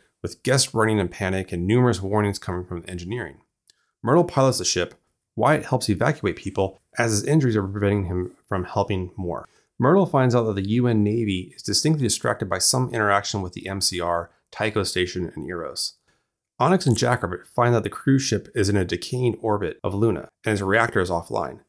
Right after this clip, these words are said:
They attempt to confront Pope, but quickly surmise he has pumped some sort of foreign agent into the air vents,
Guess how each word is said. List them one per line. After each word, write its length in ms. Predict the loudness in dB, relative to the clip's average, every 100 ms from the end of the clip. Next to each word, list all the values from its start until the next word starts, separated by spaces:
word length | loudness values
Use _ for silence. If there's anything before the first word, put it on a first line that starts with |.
| _ _ _ _
They 80 | -2
attempt 260 | 2 2 2
to 60 |
confront 420 | 2 2 2 -2
Pope, 440 | -2 0 0 -2 -6
but 140 | -6
quickly 240 | 0 2 4
surmise 460 | 2 2 2 0
he 120 | 0 -2
has 100 | -2
pumped 360 | -2 -2 2
some 160 | 2 4
sort 120 | 2
of 140 | 0
foreign 320 | 0 2 2 2
agent 340 | -2 -2 -4
into 140 | -8 -8
the 140 | -4
air 120 | -4
vents, 280 | -4 -10 -12